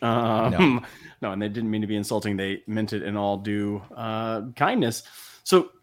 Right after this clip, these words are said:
Speaker 1: the potential of the three six, and I think I'll start here. The, one of the potential downfalls of this rotational aspect is that you are locking yourself in, eh, to teams,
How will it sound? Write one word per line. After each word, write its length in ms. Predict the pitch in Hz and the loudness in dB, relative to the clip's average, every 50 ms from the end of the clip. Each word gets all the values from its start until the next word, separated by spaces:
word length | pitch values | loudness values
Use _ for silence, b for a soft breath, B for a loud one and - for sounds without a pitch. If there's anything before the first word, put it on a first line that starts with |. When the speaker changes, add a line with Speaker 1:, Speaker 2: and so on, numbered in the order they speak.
| _ _ | _ _
Speaker 1:
the 120 | - 151 151 | 0 0 0
potential 480 | 151 151 - 233 254 - - 240 226 - | 2 6 8 8 8 8 8 4 6 6
of 160 | 170 170 160 | 6 6 6
the 80 | 165 156 | 4 2
three 260 | - 156 147 143 135 | 2 2 2 4 4
six, 380 | 120 - - 113 110 104 - - - _ | 4 2 2 0 0 0 -2 -8 -2 _
and 120 | 143 156 165 | 4 6 6
I 60 | 170 | 6
think 260 | - 233 226 - - - | 4 2 0 -2 -2 -2
I'll 180 | 143 147 139 | 0 0 0
start 400 | 135 - - 143 123 117 107 98 | -2 -2 0 2 2 2 2 -2
here. 320 | - - 110 92 78 - - _ _ _ _ _ _ _ _ _ _ _ _ _ _ _ _ _ - - - 180 - _ _ _ | -2 -4 -4 -4 -4 -8 -16 _ _ _ _ _ _ _ _ _ _ _ _ _ _ _ _ _ -20 -18 -18 -18 -18 _ _ _
The, 160 | - 156 - - - - | -2 0 0 0 -2 0
one 220 | 165 170 220 240 | 2 4 6 6
of 100 | 254 196 | 6 4
the 80 | 170 147 | 2 0
potential 420 | 120 127 - - 139 120 - 120 | -2 -2 0 0 0 2 0 -2
downfalls 580 | 104 98 98 95 92 87 - 90 76 71 - - - | -2 -2 -4 -4 -4 -6 -8 -10 -12 -14 -14 -12 -6
of 300 | - 107 113 101 101 95 | -2 -2 -2 -2 -4 -6
this 340 | 104 101 95 92 - - B B B B B B B B B B - | -6 -4 -4 -4 -6 -8 B B B B B B B B B B 0
rotational 640 | 117 117 110 127 120 110 110 - 113 107 101 - | 2 2 4 4 2 2 2 0 0 -2 -2 -2
aspect 580 | 90 95 95 98 - - - 104 92 92 - _ b b b b b b b _ _ | -2 -4 -4 -4 -6 -8 -8 -8 -10 -10 -12 _ b b b b b b b _ _
is 320 | 156 175 190 196 180 160 151 | 4 4 4 4 2 0 -2
that 420 | 151 143 139 139 - - - - - - _ _ _ _ _ _ _ _ _ _ _ _ _ _ _ _ _ | -2 0 0 -2 -4 -8 -14 -20 -20 -20 _ _ _ _ _ _ _ _ _ _ _ _ _ _ _ _ _
you 260 | 190 156 190 214 208 | 0 0 0 0 2
are 240 | 214 220 226 220 214 | 2 4 4 4 4
locking 520 | 185 151 135 131 135 135 - 165 147 135 | 2 2 2 0 0 0 2 2 2 4
yourself 520 | 127 123 123 - - 127 117 113 104 - - _ _ | 4 2 2 0 0 0 0 0 -2 -4 -12 _ _
in, 480 | 131 127 120 110 98 87 85 87 92 95 - _ _ _ _ _ _ _ _ - | 2 2 4 4 2 -2 -4 -8 -10 -12 -14 _ _ _ _ _ _ _ _ -8
eh, 60 | 139 - - _ _ _ _ _ _ _ | -8 -8 -8 _ _ _ _ _ _ _
to 320 | - - - 185 170 160 156 | -10 -4 -2 0 0 0 0
teams, 460 | - - - - 170 165 160 147 127 | -2 -4 -2 2 4 4 4 4 2